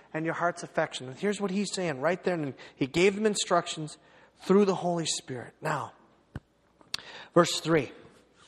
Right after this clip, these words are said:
"After his suffering, he showed himself to these men and gave many convincing proofs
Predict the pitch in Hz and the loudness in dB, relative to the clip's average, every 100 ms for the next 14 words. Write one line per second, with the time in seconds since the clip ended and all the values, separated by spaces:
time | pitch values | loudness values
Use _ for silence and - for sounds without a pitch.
0 | _ _ _ _ _ - - - - - | _ _ _ _ _ -20 -20 -20 -20 4
1 | 214 262 294 262 - 262 254 226 202 - | 6 8 6 8 10 10 8 6 6 8
2 | 240 240 208 226 208 208 202 196 196 202 | 10 10 6 8 6 6 2 4 4 4
3 | 175 180 185 175 214 269 269 - 220 208 | 6 6 6 6 6 4 2 0 2 2
4 | 220 - 214 196 - 220 185 151 - - | 0 2 0 0 0 4 4 4 0 -2